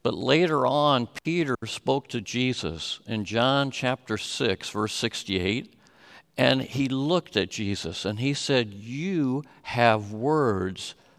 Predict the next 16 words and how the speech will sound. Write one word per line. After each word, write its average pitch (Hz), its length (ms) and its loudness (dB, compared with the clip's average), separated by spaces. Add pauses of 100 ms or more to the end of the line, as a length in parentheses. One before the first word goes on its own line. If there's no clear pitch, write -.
(120)
of 110 260 4
eternal 104 680 -4
life." 101 600 -4 (2250)
You 160 500 0
have 107 380 2
words 104 800 -2 (560)
of 107 200 0
eternal 110 420 0
life. 107 460 2 (1900)
Jesus' 143 380 2
first 156 360 0
words 147 360 2
in 117 100 0
Matthew 131 340 4
chapter 120 380 4
three, 127 520 0